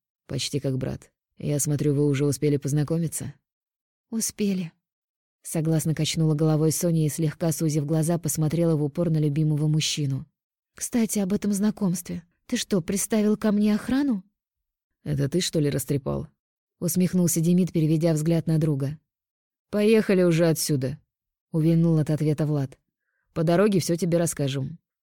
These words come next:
Они втроем беспрепятственно покинули здание суда и вышли на свежий воздух. На душе у Сони было так легко и тепло, что хотелось танцевать и петь в голос. Демид всю дорогу нежно обнимал ее за талию,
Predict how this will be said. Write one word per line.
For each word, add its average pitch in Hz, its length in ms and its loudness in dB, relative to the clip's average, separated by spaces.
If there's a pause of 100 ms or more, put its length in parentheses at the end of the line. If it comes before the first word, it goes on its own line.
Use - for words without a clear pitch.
(280)
Они 190 260 2
втроем 185 440 2
беспрепятственно 160 760 0
покинули 156 460 0
здание 147 400 0
суда 160 360 0
и 156 40 2
вышли 156 300 -2
на 147 140 0
свежий 151 340 -2
воздух. 147 500 -6 (480)
На 190 120 0
душе 185 300 2
у 185 120 4
Сони 175 300 0
было 170 240 2
так 175 280 -4
легко 165 340 0
и 160 100 4
тепло, 180 340 -4
что 165 180 -4
хотелось 165 400 -2
танцевать 165 580 -2
и 147 60 -2
петь 156 220 -2
в 147 60 -6
голос. 135 420 -6 (280)
Демид 220 300 2
всю - 160 -2
дорогу 170 360 2
нежно 165 340 2
обнимал 160 380 2
ее 156 180 2
за 156 140 0
талию, 147 420 -4